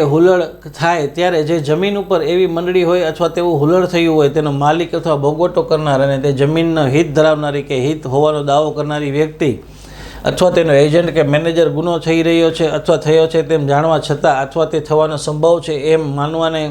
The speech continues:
કારણ હોવા છતાં અથવા નજીકમાં નજીક પોલીસ સ્ટેશનનો હવાલો ધરાવનારને તે અધિકારીને પોતાની બને તેટલી વહેલી તકે ખબર ના આપે અને ગુનો થવાની તૈયારી છે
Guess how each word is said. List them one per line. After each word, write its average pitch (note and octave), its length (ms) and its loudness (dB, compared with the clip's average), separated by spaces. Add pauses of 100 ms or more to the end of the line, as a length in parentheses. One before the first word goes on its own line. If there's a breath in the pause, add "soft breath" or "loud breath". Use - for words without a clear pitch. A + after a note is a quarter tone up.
(140)
કારણ D3 300 2
હોવા D3+ 240 2
છતાં D3 480 -2 (400 loud breath)
અથવા C#3+ 240 2
નજીકમાં D#3+ 580 2
નજીક D#3 320 0
પોલીસ E3+ 240 0
સ્ટેશનનો E3+ 480 -2
હવાલો D#3+ 320 2
ધરાવનારને D#3+ 640 0
તે D#3+ 140 -2
અધિકારીને D#3 600 0
પોતાની D#3 400 -2
બને D#3 240 -2
તેટલી D#3 320 -2
વહેલી D3+ 240 2
તકે D3+ 220 0 (180)
ખબર D3+ 320 0
ના D#3+ 220 2
આપે C3+ 260 -2 (1800 loud breath)
અને F3 160 4
ગુનો E3 280 2 (320)
થવાની E3+ 360 0
તૈયારી F3+ 520 2
છે F3+ 160 0